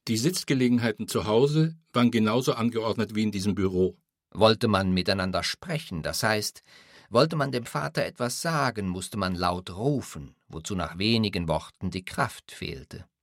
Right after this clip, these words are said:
Speaker 2: Vater hingegen konnte sich mühelos verständlich machen. Er musste nicht einmal den Mund öffnen, um etwas zu sagen. Scheinbar brauchte er die Wörter nur zu denken,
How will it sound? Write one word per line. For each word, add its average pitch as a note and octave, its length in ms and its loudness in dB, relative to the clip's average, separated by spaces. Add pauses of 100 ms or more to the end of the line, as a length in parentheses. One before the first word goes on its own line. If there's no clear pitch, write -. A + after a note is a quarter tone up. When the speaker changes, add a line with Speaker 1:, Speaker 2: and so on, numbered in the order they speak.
(640)
Speaker 2:
Vater F3+ 360 0
hingegen F#2 540 -4
konnte C3+ 260 -2
sich A#2+ 280 -2
mühelos C3 680 2
verständlich E2+ 720 -8
machen. D2 340 -6 (480)
Er B2+ 100 2
musste F#3 300 4
nicht F3+ 260 -2
einmal C#3 360 6
den C3+ 160 2
Mund E3 380 0
öffnen, D#2+ 480 -4
um D2+ 160 -8
etwas - 380 -8
zu - 100 -8
sagen. D#2 520 -10 (540)
Scheinbar G#2+ 720 2
brauchte A2+ 600 0
er F2+ 160 -2
die G2 120 -6
Wörter G2+ 320 -2
nur G2 160 -4
zu - 140 -6
denken, B2+ 520 -4